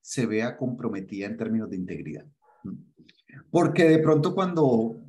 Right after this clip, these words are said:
cuando un estudiante está a-, apenas empezando a escribir de forma académica o cuando está iniciando sus procesos de investigación, de pronto para el estudiante no alcanza a dimensionar lo grave que pueda ser, por ejemplo,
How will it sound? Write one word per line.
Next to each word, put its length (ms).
cuando 200
un 60
estudiante 440
está 220
a-, 300
apenas 320
empezando 400
a 40
escribir 520
de 120
forma 300
académica 840
o 240
cuando 240
está 340
iniciando 400
sus 180
procesos 400
de 80
investigación, 760
de 140
pronto 340
para 160
el 80
estudiante 720
no 240
alcanza 580
a 20
dimensionar 640
lo 140
grave 380
que 120
pueda 380
ser, 260
por 180
ejemplo, 1040